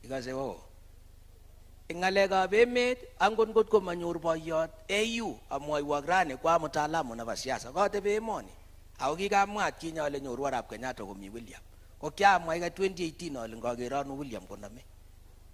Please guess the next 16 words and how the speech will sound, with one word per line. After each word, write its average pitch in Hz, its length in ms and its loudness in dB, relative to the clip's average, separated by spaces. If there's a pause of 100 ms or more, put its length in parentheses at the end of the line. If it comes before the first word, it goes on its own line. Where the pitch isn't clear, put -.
Ko 151 100 0
si 156 140 -2
anyo 190 220 2
angot 170 260 -2
ain 180 220 -4
kibore 143 340 -4
bis 160 160 -8
kityo 135 300 -8
ngano 120 280 -8
kole 104 280 -8
nguyo 151 300 -2
kami 135 280 -4
korot 120 320 -8
nekechuchuni 104 580 -10
ngap 104 220 -8
Kenyatta. 104 380 -12